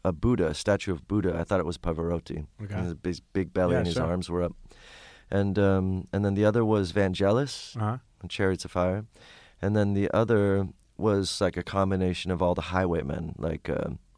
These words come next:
Speaker 1: you know, um, Willie Nelson and, um,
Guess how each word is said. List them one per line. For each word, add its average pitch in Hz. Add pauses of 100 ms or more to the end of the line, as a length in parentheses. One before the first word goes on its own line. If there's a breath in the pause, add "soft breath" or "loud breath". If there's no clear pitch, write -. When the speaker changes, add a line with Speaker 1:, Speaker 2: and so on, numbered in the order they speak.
Speaker 1:
you 90
know, 76 (640 soft breath)
um, 76
Willie 98
Nelson 80
and, 73
um, -